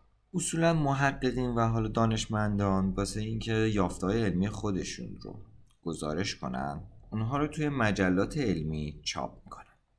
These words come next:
یا اینکه به صورت پایان نامه اونها رو برای ارگان‌ها مثل دانشگاه‌ها، حالا یا مؤسسات دیگه، اه، ارائه می‌کنن و اونها رو، از اونها دفاع می‌کنن و حمایت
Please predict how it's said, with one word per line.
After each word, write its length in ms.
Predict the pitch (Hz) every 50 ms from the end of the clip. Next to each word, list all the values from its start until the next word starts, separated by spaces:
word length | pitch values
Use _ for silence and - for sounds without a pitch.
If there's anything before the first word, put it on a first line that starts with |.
| _ _ _ _ _ _ _ - - - - - - - - - - -
یا 240 | - 110 131 165 180
اینکه 380 | 180 175 165 147 - - 90
به 120 | 85 - 90
صورت 360 | - - - 104 120 - 190
پایان 560 | - - - 113 101 87 82 82 80 82 80
نامه 580 | 78 78 76 76 76 76 78 82 92 107 127 - - - - -
اونها 380 | 98 98 92 92 90 98 127 123
رو 140 | 110 92 73
برای 380 | 80 82 82 90 95 90 78 - - -
ارگان‌ها 840 | 80 80 80 78 76 76 76 76 73 73 - 92 92 107 117 123
مثل 320 | 131 127 123 - - 90
دانشگاه‌ها، 800 | 87 87 82 80 78 76 - - - 71 - - - 69 65 73 78
حالا 300 | - - - 67 69 71
یا 140 | 69 71 71
مؤسسات 680 | 78 71 64 62 - - - 64 - - 85 90 -
دیگه، 560 | 127 123 113 95 85 78 80 80 82 95 107 120 - - - - - - - - - - - - - - - - _ _ _
اه، 380 | - 82 82 80 78 76 69 - - - -
ارائه 320 | 98 90 90 87 104 139
می‌کنن 480 | 147 - - - 101 90 87 85 87 85 92
و 20 |
اونها 420 | 98 98 98 98 98 95 101 117
رو، 160 | 113 123 123 -
از 160 | 98 101 95 92
اونها 240 | 95 87 - 123
دفاع 460 | 117 - - 90 - - 92 95 104 104
می‌کنن 360 | 90 - - 73 71 71 69
و 60 | 69
حمایت 520 | - - - 73 76 76 69 67 71 69